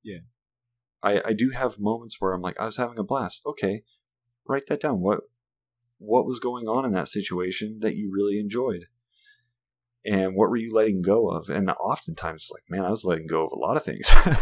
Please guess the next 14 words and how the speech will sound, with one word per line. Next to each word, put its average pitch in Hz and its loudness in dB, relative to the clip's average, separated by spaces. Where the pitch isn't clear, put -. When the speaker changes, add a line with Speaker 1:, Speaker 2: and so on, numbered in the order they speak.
Speaker 2:
<laughs> - -
you 113 0
know? 101 -4
And 160 4
it's 151 6
like, 151 4
and 135 -2
that's 139 -2
good. 165 0
But 127 6
it, 117 0
it's - -6
weird 120 -4
because 104 -6